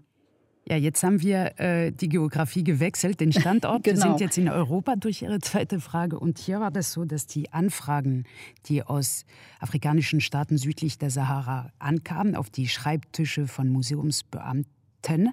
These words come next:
Speaker 1: es sind fast nur Männer oder nur Männer, ähm, zunächst diese, diese Personen in Aufruhr versetzt haben. Die, äh, Museumsdirektoren wollten auf gar keinen Fall über Restitution nachdenken. Zunächst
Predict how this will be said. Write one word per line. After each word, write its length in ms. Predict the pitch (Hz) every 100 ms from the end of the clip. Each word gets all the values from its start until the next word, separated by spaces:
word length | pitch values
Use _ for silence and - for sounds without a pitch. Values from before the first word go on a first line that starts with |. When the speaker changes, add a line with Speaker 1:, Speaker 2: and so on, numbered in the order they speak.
| - 156
Speaker 1:
es 120 | -
sind 140 | 147
fast 240 | - 143 156
nur 140 | 135
Männer 340 | 131 151 190 - - - -
oder 180 | - 117
nur 220 | 123 143
Männer, 340 | 160 160 160 165 - - - - -
ähm, 480 | 170 165 160 170 - _
zunächst 600 | - 185 180 185 - -
diese, 360 | 175 151 160 151
diese 560 | - - 143 156 139 - _
Personen 420 | - 156 156 170 160
in 140 | 156
Aufruhr 640 | - 208 - 135 139 127 -
versetzt 540 | 139 127 135 - -
haben. 280 | 127 127 120
Die, 320 | 135 143 -
äh, 260 | 131 131 143 -
Museumsdirektoren 1120 | 131 160 165 - 156 143 - 147 147 135 135
wollten 320 | 147 147 151
auf 220 | 127 127
gar 180 | 143 160
keinen 280 | - 131 127
Fall 280 | - 127 120
über 300 | - 123 135
Restitution 720 | 135 - - 120 - 123 123
nachdenken. 600 | 131 - 127 131 - 104 - - - -
Zunächst 480 | - 175 226 -